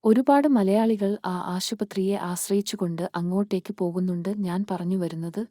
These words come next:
തിരുവനന്തപുരത്ത് നിന്നും വെറും നാൽപത് കിലോമീറ്റർ മാത്രം സഞ്ചരിക്കുമ്പോൾ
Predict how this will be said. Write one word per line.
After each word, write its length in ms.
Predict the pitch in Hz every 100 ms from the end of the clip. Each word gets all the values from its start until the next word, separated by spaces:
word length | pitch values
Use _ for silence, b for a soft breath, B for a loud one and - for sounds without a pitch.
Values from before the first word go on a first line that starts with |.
| -
തിരുവനന്തപുരത്ത് 840 | 202 208 214 226 254 170 165 170 170
നിന്നും 300 | 165 196 240 -
വെറും 320 | 180 196 240
നാൽപത് 460 | 190 165 170 170 196
കിലോമീറ്റർ 680 | - 185 175 175 170 202
മാത്രം 400 | 185 165 160 196
സഞ്ചരിക്കുമ്പോൾ 840 | 208 190 170 175 175 165 165 175